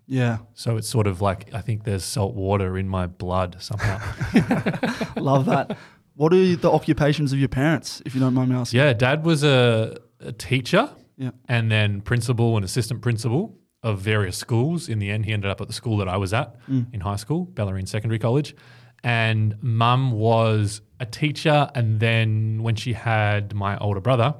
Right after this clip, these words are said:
Speaker 2: so her first kid, she took some time off, and then the short version of that story is she ended up just being a stay-at-home mum
Speaker 1: Yeah.
Speaker 2: and did some, like, part-time teaching and worked at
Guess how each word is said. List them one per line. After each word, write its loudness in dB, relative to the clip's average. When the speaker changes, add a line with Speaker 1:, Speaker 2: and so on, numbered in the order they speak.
Speaker 2:
so -4
her 2
first 0
kid, -2
she 0
took -6
some -4
time -2
off, -2
and -2
then -2
the -6
short -4
version -2
of 0
that -6
story -4
is -4
she -4
ended -4
up -8
just -6
being -2
a -4
stay-at-home -4
mum 0
Speaker 1:
Yeah. 0
Speaker 2:
and 2
did 0
some, -4
like, -6
part-time -4
teaching -4
and -4
worked -2
at -6